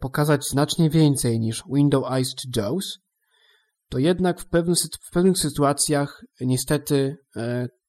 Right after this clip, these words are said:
to rozwiązanie leży. Oczywiście, jeżeli na, że może tak, konsolę Windows jesteśmy w stanie przy pomocy tej myszy, e, obsłużyć. Natomiast konsoli Puttiego na przykład,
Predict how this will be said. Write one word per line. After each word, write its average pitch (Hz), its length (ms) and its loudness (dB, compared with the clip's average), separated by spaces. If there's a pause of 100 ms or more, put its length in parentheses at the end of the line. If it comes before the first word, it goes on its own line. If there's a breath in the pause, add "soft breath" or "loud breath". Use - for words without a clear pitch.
to 160 120 2
rozwiązanie 139 540 4
leży. 107 320 -4 (1160 soft breath)
Oczywiście, 208 420 -4
jeżeli 165 240 2
na, 151 120 4 (340)
że 151 160 -2
może 160 180 2
tak, 135 220 -6 (500)
konsolę 190 520 4
Windows 143 680 4 (480)
jesteśmy 151 500 0
w - 60 -4
stanie 151 360 2
przy - 240 -12
pomocy 135 300 0
tej 131 200 2
myszy, 131 460 0 (420)
e, 110 320 -8 (260)
obsłużyć. - 680 -6 (540 soft breath)
Natomiast 180 440 0
konsoli 135 600 0 (300)
Puttiego 185 540 2
na 165 120 2
przykład, 160 480 -4